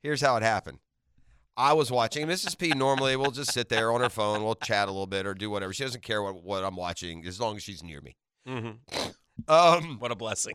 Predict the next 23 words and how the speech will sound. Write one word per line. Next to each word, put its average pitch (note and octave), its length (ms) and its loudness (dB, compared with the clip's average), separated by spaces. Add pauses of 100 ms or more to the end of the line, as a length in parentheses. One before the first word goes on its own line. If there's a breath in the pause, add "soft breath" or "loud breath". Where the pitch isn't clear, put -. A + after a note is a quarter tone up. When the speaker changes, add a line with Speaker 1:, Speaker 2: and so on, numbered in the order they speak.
(140)
Speaker 1:
I E3 160 10
was G3+ 240 0
watching E3+ 500 4
the C3 80 -2
Gator B2 320 2
basketball B2 560 0
game. F#2 280 -8
It's - 220 -12
from G2+ 160 -6
seven F2+ 300 -2
to F#2 80 -6
Speaker 2:
Oh, C3+ 40 2
I C3 180 6
don't, C3 80 -2
Speaker 1:
seven - 20 -2
thirty. G2+ 240 0
Speaker 2:
I A2 80 -8
don't. G2+ 240 -10 (200)
Speaker 1:
But D#3 120 2
my D3+ 140 6
point A#3 420 6
is, D#3 320 8
Speaker 2:
Yeah. F2 160 -6